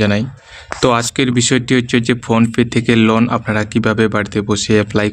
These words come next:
করবেন এবং লোন নেওয়ার জন্য কিন্তু কোথাও আর যেতে হবে না। এখন PhonePe নতুন একটি ফিচার্স অ্যাড করেছে, সেখান থেকে আপনারা বাড়িতে বসে কিন্তু খুব সহজে কম সময়ের মধ্যে কিন্তু লোন নিতে পারবেন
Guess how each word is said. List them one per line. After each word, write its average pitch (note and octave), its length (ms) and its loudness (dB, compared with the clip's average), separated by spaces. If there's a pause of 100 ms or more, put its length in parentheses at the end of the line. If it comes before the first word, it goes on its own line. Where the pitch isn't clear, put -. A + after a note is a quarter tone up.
করবেন G#2 300 2 (840)
এবং C3+ 180 0 (600)
লোন A#2+ 300 6 (100)
নেওয়ার B2+ 300 2
জন্য A#2+ 180 6 (100)
কিন্তু A#2+ 280 4
কোথাও A#2+ 340 0
আর A2 140 -2
যেতে A2 260 2
হবে G#2+ 240 2
না। A2 60 0 (300)
এখন A#2 160 0 (160)
PhonePe A#2+ 380 2 (160)
নতুন A#2 220 2 (100)
একটি A2+ 160 -2 (120)
ফিচার্স A2+ 380 -2 (140)
অ্যাড G#2+ 160 -2 (100)
করেছে, A2 320 0 (520)
সেখান C3 320 0
থেকে C#3 160 0 (100)
আপনারা A#2+ 300 0
বাড়িতে A2+ 240 -2 (120)
বসে A2+ 220 2 (100)
কিন্তু G#2+ 220 0 (120)
খুব B2 120 2 (140)
সহজে A2 320 2 (120)
কম A2 120 2 (100)
সময়ের A2+ 320 4
মধ্যে G#2 280 -2
কিন্তু G#2 180 2 (140)
লোন G#2 140 2 (100)
নিতে G2+ 220 -4
পারবেন G#2 260 0